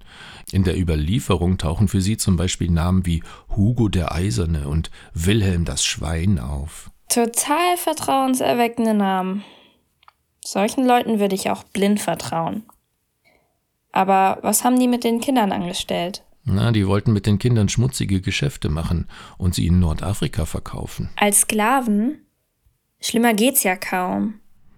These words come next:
Speaker 1: Das stimmt.
Speaker 2: Besteht wenigstens eine kleine Hoffnung, dass das Ganze gar nicht so wirklich stattgefunden hat? Also, dass es sich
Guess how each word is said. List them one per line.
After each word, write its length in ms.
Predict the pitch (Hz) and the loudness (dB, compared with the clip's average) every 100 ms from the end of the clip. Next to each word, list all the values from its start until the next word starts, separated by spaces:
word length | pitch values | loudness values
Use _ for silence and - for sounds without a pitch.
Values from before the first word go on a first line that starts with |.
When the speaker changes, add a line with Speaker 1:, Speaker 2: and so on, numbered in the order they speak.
| _ - - | _ -10 -6
Speaker 1:
Das 160 | 87 | -4
stimmt. 440 | - 131 78 - - - - | -2 0 -2 -4 -14 -20 -4
Speaker 2:
Besteht 420 | 247 - 294 294 | -2 2 0 2
wenigstens 420 | 285 294 285 294 | 2 0 -2 -4
eine 260 | - 254 247 | -2 0 -2
kleine 640 | 254 - 226 254 311 277 | -2 -2 0 2 0 2
Hoffnung, 500 | 254 285 262 254 247 | 0 0 -2 0 0
dass 160 | 240 233 | 0 -2
das 180 | 226 | -2
Ganze 300 | - 226 240 | 0 -2 0
gar 160 | 233 220 | 0 0
nicht 160 | 214 220 | 0 0
so 180 | 220 | -2
wirklich 300 | 214 214 202 | -4 -4 -4
stattgefunden 800 | - 202 202 302 - 302 302 302 | -2 -4 -4 -4 -2 -4 -2 -2
hat? 320 | 311 311 - - _ _ _ _ _ _ | 0 -2 -6 -20 _ _ _ _ _ _
Also, 480 | - 104 208 202 202 196 _ _ - | -4 -2 0 0 0 -4 _ _ -2
dass 180 | 208 | -2
es 200 | 226 214 | 0 0
sich 360 | 220 214 208 - | 2 2 0 -4